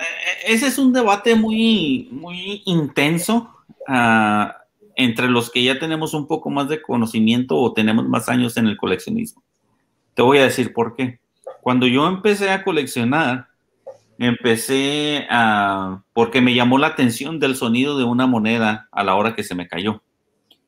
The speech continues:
Entonces yo me puse a investigar y me di cuenta que esa moneda era de plata. Entonces, eso fue lo que a mí me llamó la atención. Después de ahí empecé a buscar una, empecé a buscar otra. Entonces,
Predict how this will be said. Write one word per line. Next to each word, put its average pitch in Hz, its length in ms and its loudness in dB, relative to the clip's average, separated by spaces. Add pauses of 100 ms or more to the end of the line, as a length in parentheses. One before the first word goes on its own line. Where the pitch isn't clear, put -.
(120)
Entonces 156 480 -2
yo 170 600 2 (360)
me 131 160 4
puse 160 260 0
a 196 40 4
investigar 147 1000 2
y 131 140 2
me 131 100 6
di 131 180 4
cuenta 165 580 -2 (240)
que 117 160 0
esa 120 180 0
moneda 117 360 2
era 120 160 2
de 113 120 2
plata. 175 440 -2 (500)
Entonces, 156 880 -4
eso 139 240 -2
fue 143 100 0
lo 131 100 0
que 127 100 0
a - 20 2
mí 117 100 2
me 117 160 0
llamó 107 220 0
la 110 100 -2
atención. 120 540 -6 (1120)
Después 156 380 2
de 165 60 2
ahí 156 220 2
empecé 131 300 -2
a 123 40 2
buscar 123 360 -2
una, 127 300 2
empecé 113 240 -2
a 110 40 -2
buscar 107 280 -6
otra. 95 300 -6
Entonces, 156 540 -4